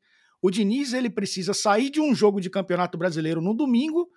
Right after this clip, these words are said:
se reunir com os jogadores na segunda-feira e jogar numa quinta.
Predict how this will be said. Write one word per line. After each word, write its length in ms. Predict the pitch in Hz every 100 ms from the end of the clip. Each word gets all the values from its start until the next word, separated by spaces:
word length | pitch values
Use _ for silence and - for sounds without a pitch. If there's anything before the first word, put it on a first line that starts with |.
| _ -
se 100 | 233
reunir 460 | 240 262 220 226
com 180 | 233 240
os 80 | 208
jogadores 420 | 214 202 185 185
na 140 | 180 220
segunda-feira 640 | 214 190 240 233 247 320
e 40 |
jogar 220 | 349 320
numa 180 | 330 359
quinta. 460 | - 247 233 147